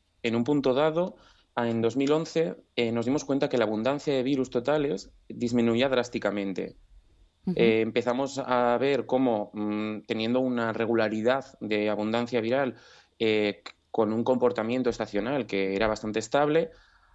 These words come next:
Speaker 1: ha empezado a dis-, a disminuir hasta, hasta día de hoy y también desaparecía en parte la, esa estacionalidad tan marcada que es un poco lo que nos marca,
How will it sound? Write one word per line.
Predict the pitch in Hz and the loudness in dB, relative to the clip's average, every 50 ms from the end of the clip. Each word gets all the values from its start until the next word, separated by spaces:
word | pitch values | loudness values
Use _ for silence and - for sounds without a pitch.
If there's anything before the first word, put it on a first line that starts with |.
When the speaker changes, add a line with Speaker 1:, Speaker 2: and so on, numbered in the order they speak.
| _ _ _ - | _ _ _ -2
Speaker 1:
ha | 120 117 113 110 107 107 104 110 | 0 0 2 0 0 0 -2 -2
empezado | 117 117 120 - 123 127 131 131 - 107 | -2 -4 -4 0 2 2 2 2 0 -2
a | 107 | -2
dis-, | 101 107 104 107 - - - | 0 0 -2 -2 -6 -6 -6
a | - 101 | -4 -2
disminuir | 98 104 98 107 110 113 120 127 127 117 | -2 -2 0 2 2 4 4 4 4 2
hasta, | 101 - - 98 95 95 92 95 92 92 92 | 0 0 -2 -2 0 0 0 -2 -2 -4 -4
hasta | 87 - 92 - - 98 95 | -6 -6 -10 -6 -6 -4 -2
día | 101 110 107 | 0 0 0
de | 110 120 135 | 2 2 2
hoy | 156 180 202 202 - - _ _ _ _ _ | 0 0 -2 -6 -10 -16 _ _ _ _ _
y | 143 160 160 | -4 -2 2
también | - 135 123 127 127 135 | 2 2 2 2 0 0
desaparecía | 131 131 127 120 127 123 120 117 - 123 127 131 | -2 -2 0 0 2 2 0 0 -2 0 0 0
en | 123 120 | 0 0
parte | 123 127 127 127 - 156 165 165 - - | -2 -2 -2 0 -2 -2 -2 -2 -8 -8
la, | - 110 107 107 104 | -4 -2 0 0 0
esa | 110 117 120 117 - 127 | 0 -2 -4 -4 -4 -4
estacionalidad | 123 123 131 123 - 123 113 113 110 110 113 120 120 | -4 -2 -6 -4 -4 -2 -2 -2 -2 -2 -2 -2 -2
tan | 123 120 | -2 -2
marcada | 113 113 110 110 - 120 120 131 131 | 0 -2 -2 -2 0 0 0 0 0
que | - 120 | -2 -4
es | - | -6
un | 117 107 | -6 -2
poco | 110 117 120 131 | -2 0 2 2
lo | 123 113 | 2 0
que | - 110 | 0 -2
nos | 107 107 104 | -4 -4 -4
marca, | 110 110 110 110 - 123 127 131 131 | -4 -4 -4 -2 -2 -2 -2 -2 -4